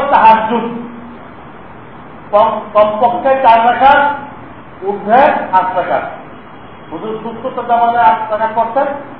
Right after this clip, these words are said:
যখন অসুস্থতা শুরু হয় তখন ছয় রাকাত পড়তেন, যখন শেষ জীবনে মৃত্যুর আগে অসুস্থতা চরমে পড়ছে তখন চার রাকাত পড়তেন। আট,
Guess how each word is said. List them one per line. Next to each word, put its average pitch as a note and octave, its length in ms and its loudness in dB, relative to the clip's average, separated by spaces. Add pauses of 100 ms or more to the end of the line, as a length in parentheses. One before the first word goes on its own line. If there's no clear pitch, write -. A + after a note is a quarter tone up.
(880)
যখন F#3 320 -4
অসুস্থতা A3 640 -6
শুরু A3+ 280 -8
হয় C4 340 6 (320)
তখন G3+ 240 -2
ছয় F3+ 240 2
রাকাত F#3 240 -2
পড়তেন, G#3+ 380 2 (840)
যখন F3+ 340 0
শেষ G3 280 -4
জীবনে G3+ 420 -2 (440)
মৃত্যুর F#3 440 -8
আগে F3 240 0
অসুস্থতা - 640 -4
চরমে G3+ 400 0
পড়ছে B3+ 340 2 (260)
তখন F3+ 320 -8
চার F3+ 180 0
রাকাত E3+ 260 -6
পড়তেন। - 320 -14 (2000)
আট, F#3 240 6